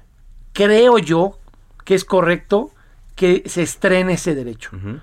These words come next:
Speaker 1: Lástima que se estrelló ese nuevo derecho con la ilegalidad y el dolo con el que lo han convocado. Pero este es una mala, eh, eh,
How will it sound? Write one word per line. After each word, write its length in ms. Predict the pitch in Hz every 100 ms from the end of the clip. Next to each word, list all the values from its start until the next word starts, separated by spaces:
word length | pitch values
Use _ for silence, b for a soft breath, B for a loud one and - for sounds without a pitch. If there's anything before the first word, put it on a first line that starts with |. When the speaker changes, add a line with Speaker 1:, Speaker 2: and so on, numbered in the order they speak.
| -
Speaker 1:
Lástima 640 | 175 233 240 269 254 247
que 120 | 214
se 140 | 170 156
estrelló 580 | - 160 143 147 165 - b b b b
ese 340 | - 196 196 190
nuevo 280 | 185 190 180
derecho 500 | 165 151 - 175 b b
con 160 | - 175
la 80 | 175
ilegalidad 680 | 160 160 156 151 156 165 160
y 140 | 170
el 160 | 156 139
dolo 440 | 156 151 165 - b b b -
con 200 | 156 151
el 140 | 135
que 120 | 156
lo 120 | 139
han 100 | 143
convocado. 460 | 131 147 151 185 208
Pero 220 | - 208
este 200 | 240 -
es 100 | 269 240
una 240 | 254 240
mala, 640 | 226 220 214 214 208 190 b b b b -
eh, 480 | 170 180 175 165 160
eh, 180 | 156